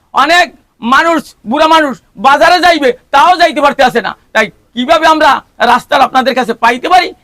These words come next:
এইটা আকুল আবেদন আমরা সাংবাদিক ভাই, আমাদের বর্তমান সরকারের কাছে, উপদেষ্টার কাছে, তিনি এই ডক্টর ইউনূস মিয়ার কাছে আমাদের আকুল আবেদন, বরগুনা ডিসি বরাবর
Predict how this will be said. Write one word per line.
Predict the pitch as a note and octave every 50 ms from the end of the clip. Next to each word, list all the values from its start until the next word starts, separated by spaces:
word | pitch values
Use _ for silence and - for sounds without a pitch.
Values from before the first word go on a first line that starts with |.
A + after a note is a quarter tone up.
| _ _
এইটা | - G#3+ A3 A3 A#3
আকুল | G3+ A3 - A3+ A#3 A#3
আবেদন | A3 A3 A#3+ A#3 C#4 B3+ A#3+ - _ _
আমরা | - G3+ G3+ F#3+ F#3
সাংবাদিক | - E3 G3+ G#3+ A3 G#3+ A3 A3 G#3
ভাই, | A#3 A#3+ B3 C#4 - _ _ _ -
আমাদের | F#3 G#3 G#3 G3+ G#3+ A3 G#3 - - _ _ -
বর্তমান | G3 A3 - - A3 A3+ A3+ A3
সরকারের | - A3 A3+ A#3 - A#3 A#3 A#3+
কাছে, | A#3+ A#3+ - A3 A#3 F#3+ - _ _
উপদেষ্টার | - G3+ G#3 A3 A3+ A3+ - A#3+ B3
কাছে, | A#3 A#3 A3+ E3+ A#3+ B3+ - _ _ _ _ _
তিনি | A#3 A#3 A#3 A#3
এই | A3+ A#3 A3 G#3+ A3+
ডক্টর | A#3 A#3+ A#3 - A#3 A3 G3
ইউনূস | - - _ _ - A3+ A#3+ B3+ A#3+ G3
মিয়ার | A3+ B3+ B3 A#3+
কাছে | - B3+ B3 F#3+ C#4 - - _ _ _
আমাদের | - - C4+ D4+ D4 D4+ C#4+
আকুল | C#4 C4+ - C4+ C4
আবেদন, | B3+ A3+ A#3 A3+ A3+ F3 - _ _ F#3
বরগুনা | G#3+ G#3+ G#3 G#3 A3+ A3+ A3
ডিসি | G3+ G3 A#3 E3 G#3+ A#3
বরাবর | A#3+ B3 A#3+ A3+ A#3 A3+ G#3